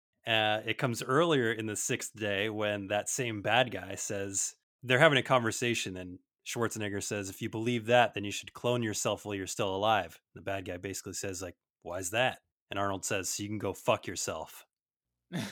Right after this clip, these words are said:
Speaker 2: Oh my God, it's so dumb.
Speaker 1: <laughs>
Speaker 2: It's so
Speaker 1: And
Speaker 2: dumb.
Speaker 1: <laughs> and then later on, they pay it off with your number one, which is just amazing.
Speaker 2: Yeah,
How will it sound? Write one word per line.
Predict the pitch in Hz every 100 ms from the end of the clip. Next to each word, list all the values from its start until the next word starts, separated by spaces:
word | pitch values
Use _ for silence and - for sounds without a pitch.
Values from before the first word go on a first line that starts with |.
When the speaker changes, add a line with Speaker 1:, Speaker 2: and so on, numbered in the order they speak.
| -
Speaker 2:
Oh | 240 -
my | 190 120
God, | - 127 110 156
it's | 156 -
so | - 277 302 247 -
dumb. | - 277 247 208 185 - - -
Speaker 1:
<laughs> | - - -
Speaker 2:
It's | 247 -
so | - 247
Speaker 1:
And | 226 160 - -
Speaker 2:
dumb. | - - 302 254 - -
Speaker 1:
<laughs> | - - 233 - - - - - 202 185
and | 151 151
then | 156
later | 160 156 156 151
on, | 151 135
they | 120 131
pay | 135 147 135
it | 135
off | 139 123 123
with | 110
your | 123
number | 123 123 117
one, | 123 131 107
which | 101 98
is | 107
just | 110 104
amazing. | 104 117 123 104 90 90 _ _
Speaker 2:
Yeah, | - 135 113